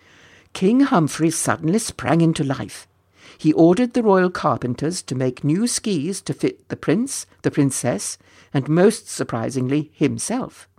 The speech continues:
And as if that weren't enough, he decided to make a royal progress to the winter wonderland, and to do it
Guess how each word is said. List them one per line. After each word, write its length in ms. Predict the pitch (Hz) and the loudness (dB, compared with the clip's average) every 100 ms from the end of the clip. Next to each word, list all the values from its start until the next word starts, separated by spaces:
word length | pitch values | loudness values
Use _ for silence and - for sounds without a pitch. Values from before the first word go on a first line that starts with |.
| _ _ _ _ - - | _ _ _ _ -20 -4
And 200 | 165 147 | -2 0
as 120 | 131 | -2
if 140 | 123 - | -4 -2
that 340 | 156 269 - | -2 -2 -2
weren't 260 | 196 180 135 | -2 -2 -4
enough, 400 | 104 170 - - _ _ _ - | -8 -10 -12 -20 _ _ _ -20
he 140 | - 160 | -6 -2
decided 580 | 143 - 139 156 240 240 | -2 0 2 2 0 -2
to 100 | 180 | -2
make 280 | 127 131 | 0 0
a 100 | 135 | -2
royal 760 | 127 127 147 170 160 160 147 139 | -2 0 2 4 4 4 2 0
progress 840 | 139 139 160 180 147 101 - - | -2 2 2 4 0 -2 -8 -10
to 120 | - 135 | -6 -2
the 120 | 135 | 0
winter 320 | 139 123 135 | -2 -2 -2
wonderland, 760 | 127 123 120 113 107 - - _ _ _ _ - | -2 -2 -4 -6 -8 -12 -16 _ _ _ _ -6
and 320 | 143 165 202 | -2 0 0
to 80 | 156 | -2
do 200 | 139 170 | 0 2
it 200 | 123 - | 2 -2